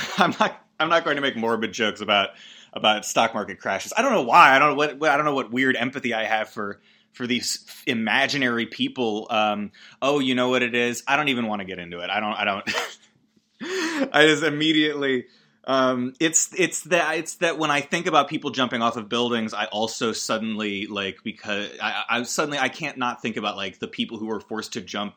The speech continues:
from the Twin Towers in nine eleven. And so that's, that's what I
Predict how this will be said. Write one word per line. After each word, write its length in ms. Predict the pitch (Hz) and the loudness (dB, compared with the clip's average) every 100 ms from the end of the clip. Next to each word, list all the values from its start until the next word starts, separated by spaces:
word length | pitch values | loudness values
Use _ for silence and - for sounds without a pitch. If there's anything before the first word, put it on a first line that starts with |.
| _ - | _ -12
from 300 | - 107 104 | -6 -4 -4
the 80 | |
Twin 300 | 101 - 113 | -8 -8 -8
Towers 500 | 98 101 92 110 117 | -4 -4 -2 -2 -2
in 100 | 113 | -4
nine 220 | 101 101 98 | -8 -8 -8
eleven. 500 | 101 107 131 185 185 _ _ - - - | -6 -6 -6 -10 -14 _ _ -20 -20 -8
And 160 | 123 123 | -4 -2
so 160 | 151 | 2
that's, 400 | 139 139 - - _ | 4 2 0 -6 _
that's 260 | 160 170 165 | 0 2 2
what 100 | 131 | 2
I 340 | 113 101 92 | 2 0 -4